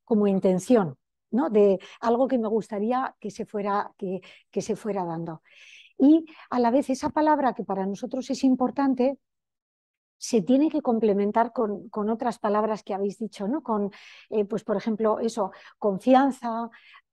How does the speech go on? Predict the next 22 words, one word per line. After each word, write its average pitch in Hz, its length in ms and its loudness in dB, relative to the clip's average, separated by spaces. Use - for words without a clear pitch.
es 220 200 0
una 220 180 0
relación 196 500 -2
de 185 120 -4
ayuda, 220 580 0
requiere 214 480 0
de 196 100 -2
la 185 120 -8
escucha, 226 680 -8
es 240 200 -2
fundamental 202 600 -2
el 180 120 -2
amor, 240 560 0
eh, 214 400 0
es 247 160 0
caminar 220 420 -2
junto 190 360 -8
a 208 100 0
otro, 220 480 0
es 262 200 0
un 208 160 -2
proceso. 220 840 -4